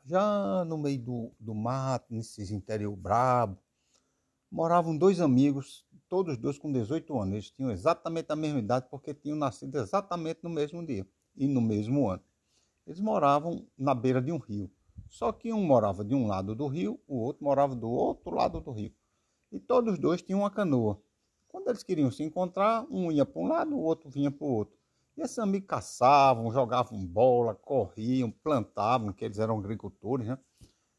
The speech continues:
E eram, se davam muito bem, eles gostavam muito um do outro.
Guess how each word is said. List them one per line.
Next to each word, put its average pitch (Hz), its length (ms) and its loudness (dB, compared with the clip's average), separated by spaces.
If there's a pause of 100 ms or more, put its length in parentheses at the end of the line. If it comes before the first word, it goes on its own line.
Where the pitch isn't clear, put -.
(120)
E 214 380 -4
eram, 190 300 2
se - 120 -14
davam 185 280 6
muito 214 280 2
bem, 107 360 0
eles 156 200 -6
gostavam 143 400 0
muito 160 300 -2
um 165 80 -6
do 143 80 -6
outro. 98 220 -4